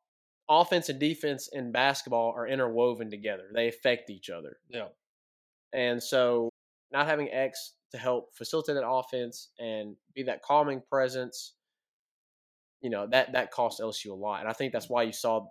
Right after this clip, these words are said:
Speaker 1: the defense have the games that they had here previously. And then, you know, you get X back. You, everybody seems like they're getting close to a hundred percent healthy. And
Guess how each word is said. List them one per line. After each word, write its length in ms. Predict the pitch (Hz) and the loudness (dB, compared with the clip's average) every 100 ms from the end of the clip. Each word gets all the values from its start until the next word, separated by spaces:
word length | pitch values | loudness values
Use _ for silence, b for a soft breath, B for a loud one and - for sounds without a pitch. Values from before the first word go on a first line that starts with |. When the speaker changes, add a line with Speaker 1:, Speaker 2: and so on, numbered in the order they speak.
| 101 | -14
Speaker 1:
the 80 | 104 | -12
defense 840 | 113 127 - 113 104 - - - - _ _ _ _ _ _ _ - | -8 -8 -6 -6 -6 -6 -10 -12 -14 _ _ _ _ _ _ _ 0
have 340 | 127 120 113 | 4 4 2
the 100 | 117 | -2
games 300 | 107 117 117 | -2 0 -2
that 120 | 110 | -6
they 100 | 110 | -6
had 440 | 101 113 113 107 104 _ | -4 0 0 0 -4 _
here 180 | - 117 - | -10 -10 -6
previously. 640 | 120 117 98 - 87 71 _ _ _ _ - | -6 -6 -8 -12 -14 -16 _ _ _ _ -6
And 280 | 120 101 - | -6 -8 -12
then, 360 | 123 127 123 127 - | -2 0 0 -6 -6
you 80 | 127 | -2
know, 80 | |
you 140 | 113 113 | -2 0
get 180 | 127 - | -2 0
X 260 | 151 151 | 0 0
back. 320 | - 151 147 139 - _ _ _ | 2 4 4 0 -8 _ _ _
You, 140 | 127 - | -16 -8
everybody 460 | 131 127 127 120 117 | -6 0 0 0 -2
seems 400 | 120 143 135 123 _ | -6 -6 -6 -8 _
like 260 | 135 113 - | -6 -6 -6
they're 220 | 113 110 - _ _ _ 143 | -6 -6 -10 _ _ _ -4
getting 180 | 147 143 | -4 0
close 260 | 143 147 | 0 0
to 60 | 131 | -2
a 20 | |
hundred 140 | 135 | -6
percent 260 | 131 - - | -6 -6 -6
healthy. 600 | - 151 151 156 143 139 _ _ _ _ _ - | 0 0 0 0 0 -2 _ _ _ _ _ -2
And 520 | 123 123 117 113 | 2 4 2 0